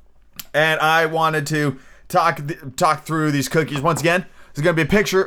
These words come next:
of these cookie bits on the blog, so you can see what they look like. They all look amazing. But I'm basically just gonna go around here, talk about the cookie, eat the cookie. I'm gonna start with what I'm gonna guess is the worst cookie of the lot,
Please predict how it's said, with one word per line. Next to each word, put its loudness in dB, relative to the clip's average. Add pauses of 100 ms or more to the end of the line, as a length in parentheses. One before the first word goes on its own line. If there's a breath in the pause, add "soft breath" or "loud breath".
of 4
these -4
cookie 0
bits 0 (400 soft breath)
on 4
the -2
blog, 4 (1000)
so 0
you 2
can -8
see -2 (100)
what 0
they 2
look 0
like. 2
They 2
all 4
look -2
amazing. 0 (280 soft breath)
But 0
I'm 0
basically 0
just -6
gonna -2
go 4
around 2
here, -2 (400 soft breath)
talk 2
about 2
the -10
cookie, -2 (840)
eat -4
the -4
cookie. -2 (240 loud breath)
I'm -2
gonna 2
start 2
with 2
what 4
I'm 2
gonna 0
guess 0
is -6
the 0
worst 0
cookie 0
of 2
the 0
lot, 2